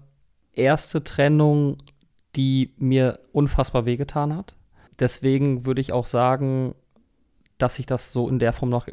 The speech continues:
gar nicht kannte. Also für mich war das tatsächlich Neuland. Denn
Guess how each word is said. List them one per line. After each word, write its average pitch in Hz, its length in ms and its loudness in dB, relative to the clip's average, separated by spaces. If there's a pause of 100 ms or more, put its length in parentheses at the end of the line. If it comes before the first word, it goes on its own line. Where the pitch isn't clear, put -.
gar 117 120 2
nicht 123 180 -2
kannte. 151 320 0
Also 120 200 -2
für - 140 -8
mich 127 160 -4
war 120 80 0
das 117 120 -4
tatsächlich 117 460 -8
Neuland. 151 560 0 (360)
Denn 135 840 4